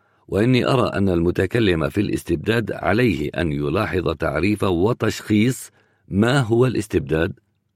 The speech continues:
ما سببه، ما أعراضه، ما سيره؟ ما إنذاره؟ ما دواؤه؟ وكل موضوع من ذلك يتحمل تفصيلات كثيرة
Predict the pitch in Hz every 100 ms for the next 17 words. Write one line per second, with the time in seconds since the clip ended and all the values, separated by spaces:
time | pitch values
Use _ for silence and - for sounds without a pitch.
0 | _ - 82 76 - 90 85 107 127 _
1 | _ _ _ _ 90 92 80 82 87 117
2 | 95 73 69 _ _ _ 85 98 92 69
3 | 113 110 87 110 113 _ _ _ _ _
4 | - 131 127 127 104 104 87 78 73 -
5 | _ _ _ _ - 98 92 71 101 120
6 | 85 60 - _ _ _ _ 87 90 143
7 | 156 147 131 123 131 101 90 85 82 104
8 | 104 - 92 78 71 71 101 87 71 67
9 | 82 - 85 71 85 92 95 78 98 131
10 | 120 85 76 110 135